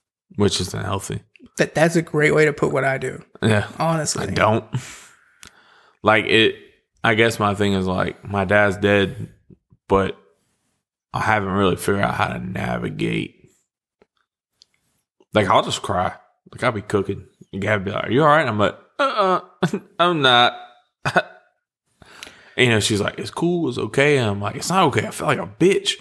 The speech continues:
Speaker 1: I'm crying all the time. Like, this is crazy." And, you know, it is helpful to be like, "You're not a bitch. Like, get it out." It's, it's nice to have somebody to talk to.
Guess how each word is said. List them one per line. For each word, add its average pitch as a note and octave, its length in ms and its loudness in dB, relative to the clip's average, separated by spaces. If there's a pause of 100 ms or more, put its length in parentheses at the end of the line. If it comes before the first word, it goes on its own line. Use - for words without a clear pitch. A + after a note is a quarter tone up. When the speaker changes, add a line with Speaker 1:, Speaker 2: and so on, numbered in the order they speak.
(760)
Speaker 1:
I'm - 80 -6 (100)
crying F#3+ 320 4
all F#3 160 4
the - 80 -4
time. F3+ 400 2 (460)
Like, A2+ 360 0 (300)
this F#3 120 -4
is A#2 60 -4
crazy." F3 440 0 (1200)
And, A2 460 0
you D3+ 140 2
know, C3+ 260 4
it C3+ 220 6
is C#3 180 4
helpful A#2 340 2
to G2 60 -4
be G2+ 80 2
like, G#2 220 -4
"You're - 120 -12
not A2 520 2
a G2+ 80 -10
bitch. G#2 480 2 (480)
Like, - 440 -4 (300)
get G#2 200 -2
it G#2 100 2
out." G#2 280 2
It's, G#2+ 320 0 (320)
it's G2+ 200 -2
nice G2+ 240 2
to A2 60 2
have G2+ 100 2
somebody G2 280 -2
to - 80 -8
talk - 200 -8
to. C#3 160 -14